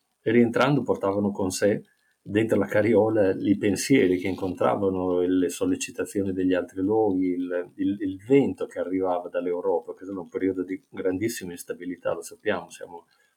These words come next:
siamo attorno alla Prima Guerra Mondiale, poco prima, in quegli anni. Si formano dei nuclei di pensiero nei luoghi più impensati, in particolare,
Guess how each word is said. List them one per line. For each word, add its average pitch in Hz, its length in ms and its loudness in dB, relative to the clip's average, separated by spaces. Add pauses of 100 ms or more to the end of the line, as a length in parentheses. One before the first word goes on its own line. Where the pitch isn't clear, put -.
(120)
siamo 95 520 -4
attorno - 380 -4
alla 87 100 -4
Prima 90 240 -4
Guerra 87 240 -2
Mondiale, 87 480 -2
poco 87 260 -10
prima, 92 380 -4
in 82 60 -14
quegli 95 240 -4
anni. 90 300 -4 (560)
Si - 200 -4
formano 131 360 6
dei 120 200 8
nuclei 107 480 4
di 98 160 -2
pensiero 98 640 4
nei 98 160 2
luoghi 107 280 4
più 101 120 -2
impensati, 95 680 -2
in 90 60 -4
particolare, 113 760 -2